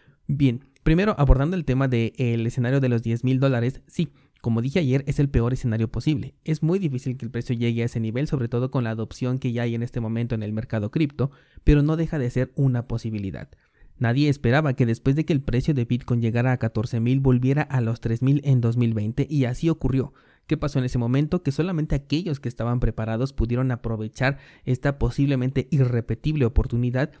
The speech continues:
mientras que aquellos que colocaron más dinero del que se podían permitir perder tuvieron que vender a precios de remate. Y de hecho, si no mal recuerdo, por esas fechas les compartí el caso de un descentralizado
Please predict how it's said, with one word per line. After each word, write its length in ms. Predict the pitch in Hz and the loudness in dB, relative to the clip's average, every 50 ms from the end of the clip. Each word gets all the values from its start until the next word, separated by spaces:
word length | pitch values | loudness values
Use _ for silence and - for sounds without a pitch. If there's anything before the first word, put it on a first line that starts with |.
| _ _ | _ _
mientras 360 | - 143 135 127 120 - 131 - | 0 2 2 2 0 -2 -4 -4
que 100 | - 135 | -4 -4
aquellos 320 | 139 147 151 180 190 185 | -2 -2 -2 -2 -4 -4
que 120 | - - | -6 -6
colocaron 500 | 139 - 113 113 110 - 117 120 123 120 | -4 -2 -2 -2 -2 -2 -2 0 0 2
más 160 | 117 117 131 139 | 2 2 2 2
dinero 300 | 147 151 139 131 127 123 | 2 2 2 2 2 2
del 160 | 113 107 - | 0 -2 -4
que 80 | - | -6
se 140 | 113 - 117 | -6 -6 -8
podían 480 | - - 110 107 123 131 135 139 127 127 | -4 -2 -4 -2 0 0 0 0 0 0
permitir 440 | 120 107 101 95 - - 110 107 - | 0 -2 -2 -4 -4 -2 -4 -4 -4
perder 360 | - 98 113 110 135 165 - - _ _ _ _ | -6 -6 -2 -2 -2 -2 -2 -6 _ _ _ _
tuvieron 400 | - 127 120 123 131 135 139 139 | -4 -2 0 2 2 2 2 2
que 140 | 135 135 120 | 0 0 -2
vender 400 | 123 117 113 113 131 131 - - | 0 -2 0 0 -2 -2 -2 -2
a 160 | - 127 - | -4 -4 -2
precios 400 | - 127 127 135 - 143 139 131 | 0 0 0 0 2 2 2 2
de 120 | 127 120 117 | 2 0 0
remate. 520 | - 117 107 107 95 67 - - - - _ _ _ _ _ - | 0 -2 -2 -4 -4 -8 -10 -14 -20 -20 _ _ _ _ _ -6
Y 100 | 117 113 | -6 -2
de 140 | 113 120 131 | 0 2 2
hecho, 180 | 147 139 175 | 2 0 0
si 120 | 156 - 127 | -2 0 0
no 120 | 120 123 | 0 0
mal 140 | 147 165 175 | 0 0 0
recuerdo, 460 | - 139 - - 120 123 123 127 - | 0 -2 0 0 0 0 0 0 0
por 120 | - 113 | 0 -2
esas 240 | 120 139 - 170 - | -2 -2 -2 -4 -2
fechas 280 | - 147 139 - 147 147 | -2 -4 -2 -2 -2 -2
les 160 | 135 123 - | -4 -4 -6
compartí 540 | - 113 110 110 110 110 120 - 131 135 135 | -6 -8 -6 -6 -6 -8 -6 -4 -6 -4 -4
el 160 | 143 131 120 | -4 -6 -6
caso 280 | - - 143 143 - 165 | -4 -6 -6 -4 -4 -4
de 100 | 143 120 | -4 -4
un 140 | 117 123 123 | -4 -4 -4
descentralizado 720 | 120 123 - 131 120 123 117 113 113 - 117 113 123 135 | -6 -4 -4 -4 -4 -4 -4 -6 -4 -4 -2 -2 -2 -4